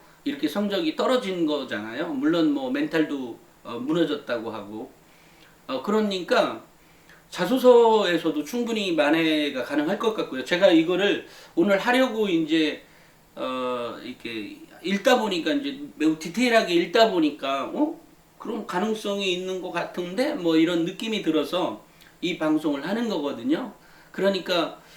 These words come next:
이 방송을 하면서도 제가 말씀드리고 싶은 요지는 뭐냐면 학생부 종합전형은 물론,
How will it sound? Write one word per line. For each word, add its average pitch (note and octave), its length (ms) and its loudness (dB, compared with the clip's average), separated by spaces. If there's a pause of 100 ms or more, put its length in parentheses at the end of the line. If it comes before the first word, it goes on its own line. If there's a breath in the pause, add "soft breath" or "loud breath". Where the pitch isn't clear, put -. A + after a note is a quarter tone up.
(100)
이 F#3+ 160 -2
방송을 G3 460 -2
하면서도 G#3+ 460 0
제가 D#3 280 2
말씀드리고 D#3 580 0
싶은 D3+ 260 2
요지는 C#3+ 360 2
뭐냐면 B2 580 -2 (720 loud breath)
학생부 C4 460 0
종합전형은 D#3 1300 0
물론, G3 420 -2